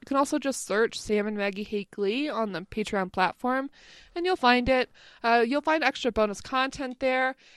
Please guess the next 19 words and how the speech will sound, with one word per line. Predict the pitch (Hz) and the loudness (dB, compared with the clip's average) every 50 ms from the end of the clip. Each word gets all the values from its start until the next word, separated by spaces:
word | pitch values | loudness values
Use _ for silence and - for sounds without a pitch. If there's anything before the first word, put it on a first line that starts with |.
| - _ _ | -20 _ _
And | 226 226 226 226 - | 2 2 2 2 2
if | 220 220 - | 0 -2 -2
you, | 240 240 233 226 226 | -4 -2 2 2 2
uh, | 180 196 190 185 180 180 175 180 | 4 4 4 4 4 4 2 0
donate | - 208 202 202 220 226 240 - | -2 -2 -2 0 -2 -2 -4 -4
any | - 226 233 226 226 233 247 240 | -4 -6 -6 -6 -4 -6 -6 -6
to, | - 247 214 - _ _ | -6 -8 -8 -8 _ _
anything | 226 233 247 - 247 220 | -6 -6 -4 -4 -6 -6
to | - 240 - | -6 -4 0
us, | 208 233 269 294 - - _ | 2 0 0 0 -4 -8 _
we | 233 226 214 214 214 | -2 -2 -2 -2 -2
do | - 269 285 | 0 0 -2
push | 285 _ - - 226 240 - - | 0 _ 2 6 6 6 6 4
most | 233 214 208 208 - 233 | 2 2 2 4 4 2
of | 214 196 | 4 6
those, | - 202 196 196 196 190 185 - - - _ - - - _ _ - | 8 8 8 10 8 6 4 2 -2 -12 _ -20 -20 -20 _ _ -2
uh, | 185 180 170 160 170 | 0 2 2 2 0
subscription | - - 190 - - - 233 226 - 262 240 233 | -2 -8 -12 -8 0 0 0 0 0 -4 2 2
donations | 240 233 226 226 233 233 - - 240 226 220 214 208 - | 2 2 4 2 0 0 0 -2 -2 -2 -2 -4 -8 -10